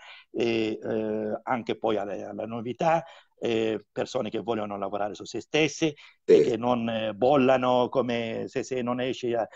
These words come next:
Speaker 1: scientifico, allora, eh, vu-, vuol dire che non c'è.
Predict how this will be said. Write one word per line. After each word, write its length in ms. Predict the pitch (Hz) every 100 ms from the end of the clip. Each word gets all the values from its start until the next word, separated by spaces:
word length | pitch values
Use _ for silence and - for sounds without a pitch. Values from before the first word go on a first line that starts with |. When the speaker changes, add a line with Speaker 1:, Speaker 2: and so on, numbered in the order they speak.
| - -
Speaker 1:
scientifico, 640 | - 135 151 151 139 131
allora, 600 | 117 113 110 104 101 104
eh, 20 | 104
vu-, 280 | 98 110
vuol 160 | 98 107
dire 160 | 98 95
che 120 | 90
non 100 | -
c'è. 120 | -